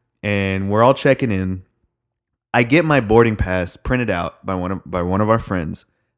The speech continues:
I have my boarding pass. It's mine. I have my name on it, but I have a bag. And as you know, if you have a bag in Spirit, for Spirit, you have to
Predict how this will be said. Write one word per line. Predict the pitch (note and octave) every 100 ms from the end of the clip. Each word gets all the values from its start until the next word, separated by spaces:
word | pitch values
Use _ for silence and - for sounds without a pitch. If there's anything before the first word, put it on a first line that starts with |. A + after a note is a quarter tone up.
| -
I |
have | F#2 F#2+
my | A2
boarding | A2+ A2+ A2
pass. | G2+ G2+ G2+
It's | - G2+
mine. | A2 C3 A2 G2 A2 -
I | -
have | G2
my | G#2+
name | G#2+ B2 A#2+
on | F2 F#2
it, | F#2 - _ _ _ _
but | - A#2
I | G2+
have | G#2 G2+
a |
bag. | G2 A2+ A#2 F2 E2+
And | -
as | F2 F2
you | G#2
know, | C#3+ A#2+
if |
you | G2+
have | G2 G#2
a |
bag | A#2 C#3+ C#3+ B2 A2+ A2+ A2+ _ _
in | - G2+
Spirit, | - - G2
for | -
Spirit, | G#2 - E3+ D#3 G#2+
you | F#2+ F#2+
have | G2+
to | -